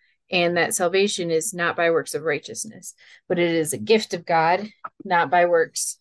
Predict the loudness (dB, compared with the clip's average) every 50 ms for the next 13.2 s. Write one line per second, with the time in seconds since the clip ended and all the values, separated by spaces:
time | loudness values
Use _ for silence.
0 | _ -2 -2 -2 -2 -2 -6 -4 -4 -4 -2 -2 -2 -4 -6 -8 -10 -12 -12 -12
1 | -10 -10 -10 -10 -10 -10 -8 -6 -6 -4 -4 -4 -6 -8 -12 _ -6 0 4 4
2 | 4 4 4 0 0 2 2 2 4 4 4 4 4 0 _ _ _ -8 -2 2
3 | 4 4 4 2 2 0 0 0 0 -2 -6 -6 -4 -4 -4 -4 -4 -6 -6 -6
4 | -6 -8 -8 -6 -4 -2 0 0 0 0 0 -2 -2 -2 -2 -2 -2 -2 -2 0
5 | 0 0 -2 -4 -4 -2 0 0 2 2 2 2 0 0 0 2 2 0 0 0
6 | -2 -6 -6 -4 -2 -2 -2 -2 -6 -8 -6 -4 -4 -2 -4 -4 -6 _ -4 -4
7 | -2 -2 -4 -4 -8 _ _ _ -8 -6 -4 -2 0 2 2 2 2 0 -2 -2
8 | 0 0 -2 -2 -4 -6 -6 -2 0 2 2 2 2 0 -2 -4 -8 -6 -8 -8
9 | -6 -6 -4 -2 2 4 4 6 6 4 2 0 -2 -4 -8 -8 -6 -2 0 0
10 | 0 0 -2 -6 -8 -8 -10 -10 -10 -8 -8 -6 -4 -4 -4 -4 -6 -4 0 0
11 | 2 4 4 4 6 6 4 4 2 0 -2 -2 0 0 0 2 0 0 -4 -6
12 | -6 -10 -10 -6 -2 0 2 2 0 0 -2 -8 -10 -10 -10 -12 -10 -4 0 0
13 | 0 0 -2 -8